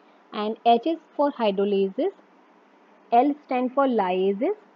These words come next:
and next I stand for isomerases,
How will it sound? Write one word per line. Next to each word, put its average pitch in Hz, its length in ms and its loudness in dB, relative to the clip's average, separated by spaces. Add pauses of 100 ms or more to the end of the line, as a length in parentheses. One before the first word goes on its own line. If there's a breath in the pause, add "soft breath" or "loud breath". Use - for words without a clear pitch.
(560)
and 220 260 -2
next - 260 0 (100)
I 247 400 2
stand 240 280 -4
for - 160 -2
isomerases, 254 840 -2